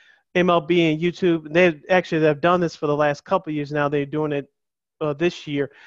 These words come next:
uh, as far as having the game of the week, you can watch it live on YouTube. So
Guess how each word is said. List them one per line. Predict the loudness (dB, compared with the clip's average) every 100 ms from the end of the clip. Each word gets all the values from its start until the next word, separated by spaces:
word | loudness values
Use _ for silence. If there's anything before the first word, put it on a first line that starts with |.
| -20 -8
uh, | -4
as | 0 0
far | 2 2
as | 2
having | 2 2 2
the | -6
game | -2 -4 -2
of | -4
the |
week, | -2 -2 -4
you | -8
can | -2
watch | 0 0 0
it |
live | 2 2 -2
on | -10
YouTube. | -8 -10 -10 -12 -12 _
So | -2 -2